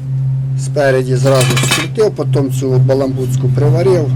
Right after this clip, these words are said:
і розігнув. Отаке. Тепер треба думати, як його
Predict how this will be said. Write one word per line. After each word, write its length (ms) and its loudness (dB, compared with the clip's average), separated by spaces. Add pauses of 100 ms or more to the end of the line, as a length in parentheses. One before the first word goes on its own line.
(460)
і 80 0
розігнув. 600 -4 (2750)
Отаке. 500 -8 (1040)
Тепер 380 -4
треба 400 -4
думати, 640 -4 (1300)
як 380 -2
його 460 -2